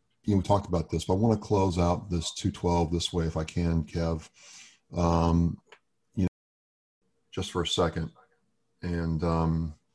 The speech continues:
you know, I, I watched nineteen seventeen, you know, I, I've read about, uh, World War One. Um,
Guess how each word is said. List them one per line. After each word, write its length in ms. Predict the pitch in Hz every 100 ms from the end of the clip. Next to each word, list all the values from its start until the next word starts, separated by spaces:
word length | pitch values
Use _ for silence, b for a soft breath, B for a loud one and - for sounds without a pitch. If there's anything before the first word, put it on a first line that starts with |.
| _ _ _ _ _ _
you 140 | 92 87
know, 140 | 85
I, 180 | 87 90
I 140 | 92
watched 360 | 90 90 90 -
nineteen 360 | 90 82 - 85
seventeen, 880 | - 85 82 - 87 85 82 82 - - - 82 76
you 140 | 90
know, 140 | 85 160
I, 400 | 80 82 80 80
I've 120 | 78 90
read 340 | 87 90 87 80
about, 400 | 82 87 82 80 - -
uh, 260 | 87 82
World 260 | 90 87 87
War 200 | 85 82
One. 540 | 82 87 85 82 82 b b b b b b b _ 80
Um, 480 | 85 80 80 82